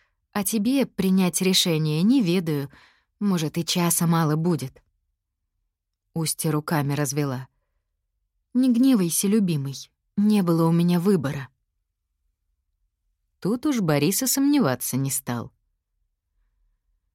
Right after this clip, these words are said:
«Боярин, попроси всех на полчаса задержаться. Когда не уложусь, на завтра перенесем».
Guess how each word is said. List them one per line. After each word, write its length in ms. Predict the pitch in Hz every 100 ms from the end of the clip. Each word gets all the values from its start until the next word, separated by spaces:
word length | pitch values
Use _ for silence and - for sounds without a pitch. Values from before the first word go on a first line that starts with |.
| _ _ _ _
«Боярин, 600 | 175 165 160 156 196 240 - - _
попроси 500 | 220 214 240 240 339
всех 340 | 330 - 220 214
на 140 | 214
полчаса 560 | 208 202 190 240 - 151
задержаться. 800 | 143 139 151 139 127 - - 147 _
Когда 300 | 196 165 170
не 120 | 175
уложусь, 520 | 170 175 160 240 -
на 180 | 262 269
завтра 320 | 185 - 147
перенесем». 760 | 147 151 151 147 - 135 117